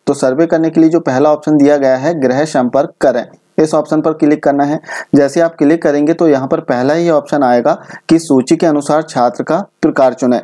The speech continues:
अब यहाँ पर जैसे हम क्लिक करते हैं तो तीन ऑप्शन यहाँ पर आपको देखने के लिए मिलेंगे।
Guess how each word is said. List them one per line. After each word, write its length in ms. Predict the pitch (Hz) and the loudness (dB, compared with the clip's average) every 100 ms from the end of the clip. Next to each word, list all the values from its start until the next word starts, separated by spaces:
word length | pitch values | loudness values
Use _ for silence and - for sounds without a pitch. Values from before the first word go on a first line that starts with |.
| - _ _ | -8 _ _
अब 140 | 156 | -2
यहाँ 180 | 156 127 165 | -2 -4 -2
पर 100 | 170 | 0
जैसे 260 | 160 156 | 0 0
हम 140 | 175 175 | -2 0
क्लिक 300 | 147 143 165 | 2 2 2
करते 240 | 151 147 | -2 -2
हैं 100 | 156 | -2
तो 100 | 170 | -2
तीन 240 | 165 165 160 | 0 2 2
ऑप्शन 300 | 135 156 147 | 0 -2 0
यहाँ 140 | 127 | 0
पर 140 | 123 | 0
आपको 260 | 143 120 147 | 0 0 0
देखने 300 | 139 117 120 | 0 0 0
के 80 | 123 | 2
लिए 120 | 151 | 2
मिलेंगे। 380 | 175 123 120 | 2 2 2